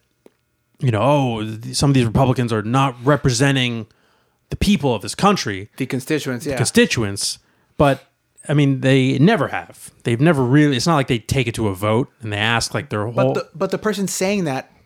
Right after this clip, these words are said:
Speaker 2: y-, you could say the same thing about them. They don't represent a hundred percent.
Speaker 1: Yeah, yeah, yeah, exactly.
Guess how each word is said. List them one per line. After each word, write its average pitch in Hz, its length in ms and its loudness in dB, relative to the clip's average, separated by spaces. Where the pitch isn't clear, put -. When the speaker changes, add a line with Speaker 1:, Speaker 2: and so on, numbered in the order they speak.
Speaker 2:
y-, 156 160 -10
you 175 120 -2
could 196 120 -2
say 202 80 -2
the 170 120 -2
same 165 280 -2
thing 165 160 -4
about 156 300 0
them. 139 300 -6
They 160 100 -2
don't 180 160 -2
represent 160 460 -2
a 139 60 -4
hundred 151 420 -4
percent. 147 460 -2
Speaker 1:
Yeah, 285 180 4
yeah, 254 240 2
yeah, 180 260 -2
exactly. 170 460 -2